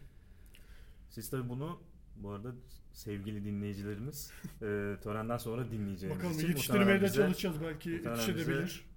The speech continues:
Speaker 1: şen kahkahalarla güleceksiniz ama olsun.
Speaker 2: <laughs> Diyerek o zaman herkese
Speaker 1: Hemen veda edelim.
Speaker 2: diline, ağzınıza, kolunuza bu kadar kurduğunuz cümlelere sağlık diye saçma sapan bir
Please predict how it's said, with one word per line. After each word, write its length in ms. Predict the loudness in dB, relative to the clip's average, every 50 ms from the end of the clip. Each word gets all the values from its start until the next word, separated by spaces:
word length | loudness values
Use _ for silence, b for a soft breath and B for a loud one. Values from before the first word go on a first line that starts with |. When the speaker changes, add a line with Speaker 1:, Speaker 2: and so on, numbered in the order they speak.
| -16 -16 -16 -14 -10
Speaker 1:
şen 200 | -6 -6 -4 -2
kahkahalarla 540 | 0 0 0 0 0 -2 -2 -2 -2 -2 -4 -4 -2
güleceksiniz 560 | -2 2 4 4 4 6 4 2 2 4 2 4 4
ama 180 | 2 2 2 2
olsun. 200 | 2 0 -2 -6 -6 -6
Speaker 2:
<laughs> 1400 | -6 -6 -6 -8 -10 -10 -10 -12 -12 -12 -14 -16 -18 -18 -18 -18 -18 -18 -18 -20 -20 -20 -18 -16 -14 -12 -8 -4 0
Diyerek 440 | 0 0 2 0 -2 -4 -6 -8 -8
o 60 | -8 -6
zaman 320 | -6 -4 -4 -4 -4 -6 -8 -14 -18 -18 -18 -18 -14 -10
herkese 400 | -8 -8 -8 -6 -6 -6 -4 -4
Speaker 1:
Hemen 260 | -2 -2 -2 -2 -4
veda 280 | -4 -4 -4 -4 -6
edelim. 280 | -6 -6 -6 -6 -4 -2
Speaker 2:
diline, 360 | -2 -2 -2 -2 -4 -4 -6 -8 -8 -10 -10 -10 -10 -10 -10 -8
ağzınıza, 440 | -8 -6 -6 -6 -6 -6 -6 -8
kolunuza 440 | -6 -6 -6 -4 -4 -4 -4 -4 -4 -6 -6
bu 100 | -8 -8
kadar 340 | -8 -8 -8 -8 -8 -10 -12 -14 -16 -16 -16 -14 -12 -12 -12 -8 -6
kurduğunuz 340 | -4 -4 -2 -2 -2 -2 -2
cümlelere 420 | -2 -2 -2 -2 -2 -2 -4 -4
sağlık 380 | -6 -6 -6 -8 -8 -10 -10 -8
diye 140 | -8 -6 -6
saçma 300 | -6 -8 -8 -8 -8 -10
sapan 260 | -8 -8 -8 -8 -8
bir 80 | -8